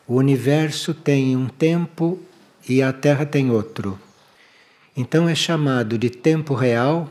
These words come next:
aquele do universo e tempo alternativo material este da Terra.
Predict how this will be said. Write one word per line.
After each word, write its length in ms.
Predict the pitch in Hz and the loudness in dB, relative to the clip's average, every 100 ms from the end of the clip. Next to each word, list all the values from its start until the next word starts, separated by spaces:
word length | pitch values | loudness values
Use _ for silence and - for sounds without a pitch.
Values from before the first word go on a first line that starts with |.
| - | -10
aquele 440 | 131 - 139 123 | -10 -4 0 0
do 120 | 113 117 | 0 -2
universo 840 | 120 110 139 160 156 - - 180 - _ _ _ _ | -2 0 0 0 -2 -10 -8 -10 -12 _ _ _ _
e 80 | 123 | -6
tempo 400 | 123 147 147 147 | 0 2 2 0
alternativo 1120 | 135 143 131 139 143 - 143 160 143 151 165 - - _ _ _ | -2 0 0 0 -2 -2 2 2 2 -2 -4 -8 -20 _ _ _
material 800 | 113 123 131 123 120 131 151 151 | -6 -4 0 2 2 2 2 -2
este 360 | 123 135 135 135 | 0 0 0 -6
da 180 | 123 113 | -4 -6
Terra. 520 | - 92 82 - | -8 -10 -10 -14